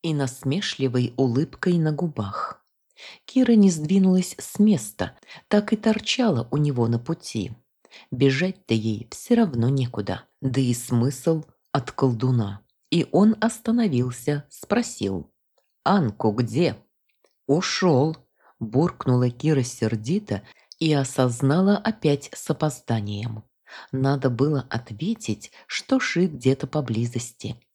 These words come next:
а не признаваться опрометчиво, что осталась совершенно одна, без защиты. Поэтому поспешно добавила: «Но он сейчас вернётся». «Тогда я подожду»,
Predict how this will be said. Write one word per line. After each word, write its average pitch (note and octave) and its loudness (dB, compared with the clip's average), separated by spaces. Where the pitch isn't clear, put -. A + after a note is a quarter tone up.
а A#3+ 2
не A#3 4
признаваться G#3 -2
опрометчиво, A2+ -4
что - -4
осталась A#2+ -2
совершенно D3 -2
одна, A2+ -4
без A2+ -4
защиты. A#2+ -8
Поэтому D3 4
поспешно D3 0
добавила: G#2+ -2
«Но A#3+ 6
он D#3 4
сейчас C3 -2
вернётся». A#2+ 0
«Тогда F3+ 4
я D#3+ 8
подожду», C#3 2